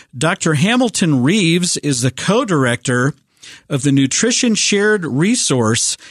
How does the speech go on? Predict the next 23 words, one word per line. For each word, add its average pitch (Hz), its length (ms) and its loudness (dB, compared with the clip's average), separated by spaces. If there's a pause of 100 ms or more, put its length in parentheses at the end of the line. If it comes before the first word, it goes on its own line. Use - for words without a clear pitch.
(140)
at 131 140 -8
the 123 100 -2
University 185 680 0
of 151 140 -2
Kansas 160 560 0
Cancer 190 480 0
Center 113 500 0
and 170 540 0 (380)
an 131 120 -2
associate 185 640 0
professor 143 720 0 (260)
in 139 100 -2
the 139 80 2
Department 170 540 0
of 139 80 -2
Urology 139 840 0
at 139 160 -4
the 135 80 -2
University 170 720 0
of 151 140 -4
Kansas 151 640 0
Medical 135 480 0
Center. 98 400 -4